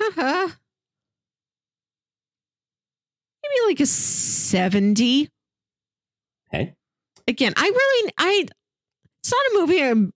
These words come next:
Speaker 1: really want to rewatch, but I might watch, like, a recap of it or something again to refresh my
Speaker 2: Sure.
Speaker 1: memory. I don't remember what happens except for Kal Penn peels his face open.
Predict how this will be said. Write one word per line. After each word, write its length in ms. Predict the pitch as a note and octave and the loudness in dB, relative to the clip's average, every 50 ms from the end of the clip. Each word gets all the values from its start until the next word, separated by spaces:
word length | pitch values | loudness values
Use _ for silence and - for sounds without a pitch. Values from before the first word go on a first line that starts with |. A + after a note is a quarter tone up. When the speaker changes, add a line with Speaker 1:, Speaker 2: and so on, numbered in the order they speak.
| - G#3+ | -2 0
Speaker 1:
really 260 | A3 A#3+ A#3+ A#3 A#3+ | 2 2 2 2 0
want 360 | F#3 D#3 E3 F3 F3+ F3+ - - | 0 0 0 0 0 -2 -2 -2
to 160 | A#3 A#3 A3 | 0 0 2
rewatch, 640 | G#3 A#3 A#3 A#3 G#3+ A3+ A3+ A3 A3 G#3+ - - - | 2 0 0 0 0 0 0 0 -2 -4 -4 -4 -2
but 100 | A3+ A3 | -2 0
I 80 | A3 | 0
might 260 | A3+ A#3+ B3+ B3+ G#3+ | 0 0 0 -2 0
watch, 300 | G#3+ G#3 G3+ G3 - - | 0 0 0 0 0 0
like, 160 | G#3 F#3 D#3+ F3 | 0 0 0 0
a 180 | D#3+ D3 C#3 - - F3 | -2 -2 -4 -6 -10 -6
recap 560 | D#3+ F3 E3 D#3 D3 - F#3 D3 C#3 C#3+ - | -2 -2 -2 -2 -2 -2 -2 -2 -2 -2 -2
of 180 | C#3+ C3+ C#3+ D3 | -4 -4 -4 -6
it 100 | D3+ D3+ | -6 -6
or 100 | B2+ D#3+ | -4 -4
something 400 | - - E3+ D3 D#3 D#3+ D#3+ D3+ | -2 -2 -2 -2 -2 -2 -4 -4
again 320 | D#3 D#3 E3 G3 - - E3+ | -4 -6 -6 -6 -4 -4 -2
to 120 | F3 D#3+ | -2 -2
refresh 500 | E3+ E3 D#3 - - E3+ D3 - - - | -2 -2 -4 -2 -2 -2 -2 0 0 0
my 160 | - E3 D#3+ D#3+ | 0 2 2 0
Speaker 2:
Sure. 80 | D#3 | 0
Speaker 1:
memory. 560 | D3+ C#3+ D#3 D#3+ D3 C3+ B2 C3+ D3+ - - - _ _ _ _ - | -2 -2 -2 -2 -2 -2 -2 -2 -2 -2 -4 -6 _ _ _ _ -2
I 100 | C4 D#4 | 0 2
don't 200 | G#4 G#4+ G#4 G#4 | 2 2 2 2
remember 260 | F4 E4 C#4+ C#4 C#4+ | 2 2 2 0 0
what 140 | C4 A3+ A3 | 0 0 0
happens 360 | B3+ G3+ F#3+ G#3 - F#3+ F3+ F3 | 0 0 -2 0 -2 -2 0 0
except 280 | F3 F#3 G3 F3+ E3+ | -2 0 -2 -2 -2
for 80 | - - | -4 -6
Kal 320 | - - F3+ D3+ E3+ E3 | -4 -2 -2 -2 0 0
Penn 300 | - - F3 E3 E3 D#3 - | 0 0 0 0 0 -2 -2
peels 320 | - G3 E3 C#3+ D3+ - | -2 0 0 0 -2 -2
his 160 | D3+ D3 - | -4 -4 -4
face 300 | - D#3 D3 D#3 D#3 - | -4 -4 -4 -4 -4 -4
open. 360 | D3+ D#3 D#3+ - D#3 - E3 | -6 -6 -8 -8 -8 -8 -8